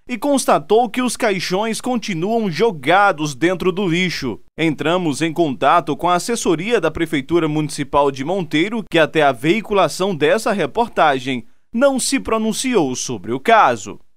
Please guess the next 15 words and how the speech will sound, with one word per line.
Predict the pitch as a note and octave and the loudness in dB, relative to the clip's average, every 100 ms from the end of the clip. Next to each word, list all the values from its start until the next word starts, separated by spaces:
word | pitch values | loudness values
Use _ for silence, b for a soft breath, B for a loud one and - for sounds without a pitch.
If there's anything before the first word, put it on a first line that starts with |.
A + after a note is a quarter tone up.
| _ _ _ _ _ _ | _ _ _ _ _ _
Não | D#3+ F#3 A3 C3+ C3+ | -2 2 2 2 4
é | E3+ D3 | 4 4
a | - | 2
primeira | A#2 A2 D#3 C3 | -4 0 0 0
vez | F#2 C3 D#3+ D3 - | -2 0 0 0 -6
que | A3+ | -4
denúncias | G#3+ D3 C#3+ G#3 A3+ - A2+ B2 | -2 0 0 0 -2 -4 -6 -4
dando | B2+ G3 E3+ | -2 0 0
conta | - D#3+ G#3 G3 D3 | 0 0 0 0 -2
do | A#2+ D3 | 0 0
abandono | D3 D3 B2+ G#2+ E3+ F#3+ C#3+ | 2 0 -2 -2 -2 0 -2
do | A#2+ | -4
cemitério | C3+ E3+ D#3 A#2 D#3+ D#3 C#3+ B2+ | -4 -4 -4 -4 0 2 2 0
municipal | C#3+ G#3+ G#3+ - F3+ - E3 | -2 -2 -2 -4 -4 0 2
acontecem. | G3 A#3 G#3+ D3+ E3 D#3 D#3 G2+ | 2 0 -4 2 2 2 0 -8